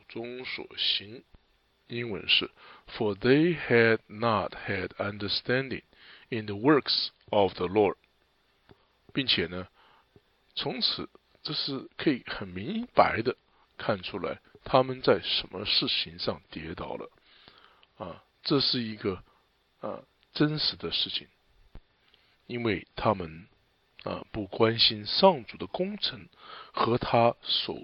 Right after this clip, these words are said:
中所行。那么这个，这件事情呢，啊，在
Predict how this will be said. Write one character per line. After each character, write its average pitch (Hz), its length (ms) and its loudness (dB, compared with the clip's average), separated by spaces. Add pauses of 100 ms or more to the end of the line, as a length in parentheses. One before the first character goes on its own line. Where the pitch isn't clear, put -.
(120)
中 170 280 -2
所 - 580 -16
行。 - 640 0 (680)
那 120 100 -4
么 104 280 -2 (1400)
这 165 160 6
个， 107 300 -2 (460)
这 123 160 4
件 113 180 -2
事 110 160 0
情 92 220 2
呢， 87 220 -6 (560)
啊， 82 240 -8
在 87 320 0